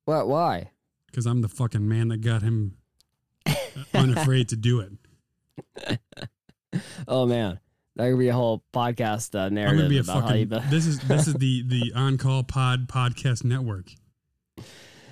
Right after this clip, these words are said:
Speaker 1: Yes, but you know what? I, I, you know how I was talking about how, like, uh, podcasts, like, location based are gonna be big. There's a,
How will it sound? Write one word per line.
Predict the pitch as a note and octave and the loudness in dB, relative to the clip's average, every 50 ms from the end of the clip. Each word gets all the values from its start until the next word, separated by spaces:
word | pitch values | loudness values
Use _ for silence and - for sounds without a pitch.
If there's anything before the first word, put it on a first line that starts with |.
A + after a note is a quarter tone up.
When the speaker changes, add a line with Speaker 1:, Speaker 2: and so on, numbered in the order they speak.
| C3+ B2 A#2+ A#2 - _ _ _ | -18 -18 -18 -20 -20 _ _ _
Speaker 1:
Yes, | D3 C#3 F#3 G3 F3 B2 - - | 0 0 2 2 2 0 -2 -4
but | D3 C3 E3 D3 - - | -4 -2 -2 -2 2 2
you | D3+ D3 | 4 4
know | D3 D3+ | 4 4
what? | E3 E3+ - - - | 2 0 0 -2 -4
I, | C3+ - - _ | -4 -6 -6 _
I, | - - - | -12 -6 0
you | D#3+ D#3 | 2 4
know | E3+ F3 | 6 6
how | F#3+ G3 F3+ | 6 6 4
I | |
was | D#3+ D3 - | 2 2 2
talking | D#3+ D3 | 2 2
about | C#3+ C3+ C3 | 4 4 4
how, | C#3+ C3 A#2 | 2 2 2
like, | A2 G#2+ G#2 - - - _ | 2 0 -2 -4 -6 -8 _
uh, | A#2 A2+ A2 A2 G2+ | -2 0 0 -2 -2
podcasts, | - C3+ B2+ B2 B2 C3+ A#2+ A2+ A2+ - - - | -2 -2 -2 -2 -2 -2 -2 -2 -4 -6 -6 -4
like, | G#2+ G#2 G#2 - | -4 -4 -4 -2
location | A2+ A2+ A2+ - B2 A2 A2 - C#3 A#2+ | -2 -2 0 0 -2 -2 0 0 0 0
based | A2+ A#2 A#2+ B2+ | 0 0 0 -2
are | A2+ | -2
gonna | A#2 A2+ | 0 0
be | A2 G#2 F#2+ | 0 -2 -2
big. | G2 G2+ G2+ A2+ B2+ - - _ _ _ _ _ _ _ | -2 -2 -2 -4 -4 -6 -12 _ _ _ _ _ _ _
There's | A2+ A#2+ A#2 A#2 | -2 0 0 2
a, | A#2 A2+ A2 G#2 | 0 0 0 -2